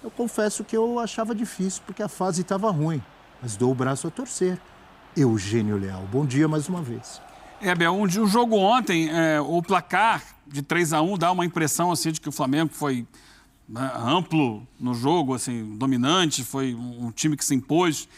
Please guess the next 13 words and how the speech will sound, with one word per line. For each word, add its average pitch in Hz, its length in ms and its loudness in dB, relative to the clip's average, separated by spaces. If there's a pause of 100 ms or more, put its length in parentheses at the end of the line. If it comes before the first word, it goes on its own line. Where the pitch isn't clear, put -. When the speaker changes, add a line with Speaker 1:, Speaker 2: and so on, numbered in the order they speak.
(440)
Speaker 2:
Não 190 240 4
foi 240 240 2
exatamente 214 720 0
isso, 131 220 0
né? 127 140 -4
Ele 170 80 -8
sai 151 200 -4
com 170 100 -2
um 143 40 2
resultado 147 400 0
maravilhoso, 151 640 2
uma 185 100 -4
vantagem 135 600 -2